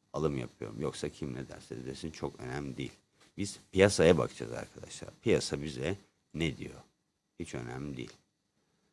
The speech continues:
Çünkü piyasa gerçekler üzerine değil, konuşmalar, söylemler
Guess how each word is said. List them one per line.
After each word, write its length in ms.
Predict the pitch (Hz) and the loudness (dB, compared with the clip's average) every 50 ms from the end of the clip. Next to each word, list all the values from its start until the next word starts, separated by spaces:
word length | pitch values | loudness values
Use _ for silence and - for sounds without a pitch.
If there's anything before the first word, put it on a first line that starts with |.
| _ _ _ _ _ _ _ _ | _ _ _ _ _ _ _ _
Çünkü 280 | - 90 90 - - - | -4 -4 -4 -4 -4 -6
piyasa 480 | - - 98 92 90 - - 87 90 | 0 6 8 8 8 8 8 6 6
gerçekler 580 | 95 76 76 76 76 73 - 82 - - 78 76 | 8 8 6 6 6 6 2 0 0 2 2 2
üzerine 480 | 69 67 71 76 73 73 73 73 69 | 2 2 2 2 2 2 0 -2 0
değil, 200 | 67 98 117 135 139 127 - _ _ _ _ _ _ _ - | 0 2 2 2 0 -4 -12 _ _ _ _ _ _ _ -6
konuşmalar, 640 | - 80 78 78 - - - 69 69 80 87 98 | -2 0 0 0 0 -2 -4 -2 2 4 4 4
söylemler 960 | 98 - - 76 69 67 67 67 69 69 71 85 92 90 78 - - - - | 2 2 2 2 2 4 2 2 0 2 4 6 6 6 6 2 -4 -8 -10